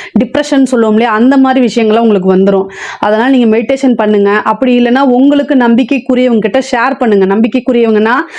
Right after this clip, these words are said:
அது யாரா இருக்கணும்? அப்பாவா, அம்மாவா, அண்ணனா, சகோதரனா, சகோதரியா, இந்த மாதிரி இருக்கணும். ஓகேங்களா? இந்த மாதிரி உறவுகளை தவிர்த்துட்டு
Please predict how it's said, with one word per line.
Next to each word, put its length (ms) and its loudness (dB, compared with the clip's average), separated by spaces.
அது 220 0
யாரா 380 0
இருக்கணும்? 460 0
அப்பாவா, 480 0
அம்மாவா, 480 0
அண்ணனா, 440 0
சகோதரனா, 640 0
சகோதரியா, 640 0
இந்த 260 2
மாதிரி 320 2
இருக்கணும். 400 0
ஓகேங்களா? 480 0
இந்த 300 2
மாதிரி 280 2
உறவுகளை 440 2
தவிர்த்துட்டு 680 -2